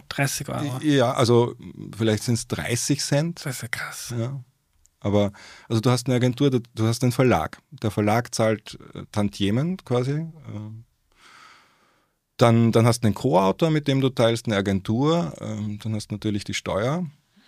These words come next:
Speaker 2: Also es ist ein Hobby, das dir ein bisschen, bisschen Geld bringt, damit du deine Materialien und so auch bezahlen kannst. Aber wenn du mit dieser Zeit Geld verdienen möchtest, ist es besser, du suchst dir was anderes, <laughs> wenn du es nicht für den Spaß machst. Ja.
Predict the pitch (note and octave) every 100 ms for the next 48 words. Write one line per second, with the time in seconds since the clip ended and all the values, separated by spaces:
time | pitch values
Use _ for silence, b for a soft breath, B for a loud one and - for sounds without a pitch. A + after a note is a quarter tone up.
0 | b b b - G#2 G2+ G#2+ - _ _
1 | _ - A2 B2 B2+ A2 A2+ C3 A#2+ -
2 | A#2 A2+ A#2+ - A2+ G#2+ G#2+ G2+ G2 -
3 | G#2 F2 A2+ - G#2 A#2 - G#2+ G2+ -
4 | G#2 G2+ F#2+ _ G#2+ G#2 G2 F#2+ F2+ D#2
5 | B2 A2+ G2+ G2+ G#2 - - - F#2+ G#2
6 | A#2+ B2 - G2+ G2 G2 G2+ b b b
7 | b b b b _ - G2+ G#2+ G#2+ G#2+
8 | G#2+ A2 G#2 - F#2+ G2 - A2 A#2 A#2+
9 | A#2+ A#2 G#2+ A2 A#2 A2+ - - G#2+ G2+
10 | - - E2+ A2+ G#2 G#2 G2 G#2+ - -
11 | G#2+ - G2 - - - _ _ _ _
12 | B2+ - - B2 G#2 F#2 G2 - G2+ F#2
13 | F#2 - - A#2 - - _ -